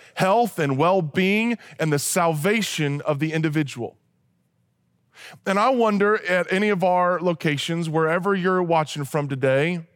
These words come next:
if you know that there is a high price for your holy calling. There are things that you've interacted with that you realize just how important they are, but you also acknowledge how costly it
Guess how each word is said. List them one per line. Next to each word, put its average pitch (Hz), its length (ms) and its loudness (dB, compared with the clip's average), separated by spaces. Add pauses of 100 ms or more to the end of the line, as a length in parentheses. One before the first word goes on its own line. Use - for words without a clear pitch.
(1900)
if 190 160 2
you 233 140 2
know 190 360 4
that 170 140 -2
there 180 180 0
is 165 220 0
a 151 380 0 (800)
high 196 160 0
price 156 840 -2 (920)
for 175 140 -2
your 170 140 2
holy 165 240 2
calling. 131 480 -2 (960)
There 185 160 2
are 180 60 2
things 208 320 0
that 202 80 2
you've 196 180 2
interacted 180 640 0
with 156 260 0
that 160 100 0
you 170 140 0
realize 165 400 2
just 180 240 -4
how 214 260 0
important 202 520 0
they 170 100 2
are, 147 460 2 (260)
but 165 180 -2
you 190 140 2
also 233 400 2
acknowledge 175 560 0
how 175 160 0
costly 160 960 -2
it 143 260 -4